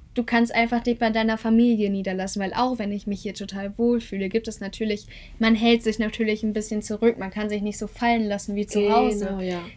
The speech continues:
Speaker 1: Zu Hause kann ich auch mal frech sein.
Speaker 2: Ja, ja.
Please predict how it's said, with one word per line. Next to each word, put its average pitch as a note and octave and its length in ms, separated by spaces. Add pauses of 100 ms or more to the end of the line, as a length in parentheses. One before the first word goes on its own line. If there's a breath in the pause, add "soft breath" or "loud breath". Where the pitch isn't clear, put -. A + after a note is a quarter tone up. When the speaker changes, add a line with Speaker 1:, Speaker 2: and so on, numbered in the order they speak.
(120)
Speaker 1:
Zu - 240
Hause A#3+ 360
kann A3+ 220
ich G#3+ 160
auch A3 140
mal G3+ 120
frech B3+ 400
sein. F3+ 320
Speaker 2:
Ja, A#3+ 200 (180)
ja. B3+ 200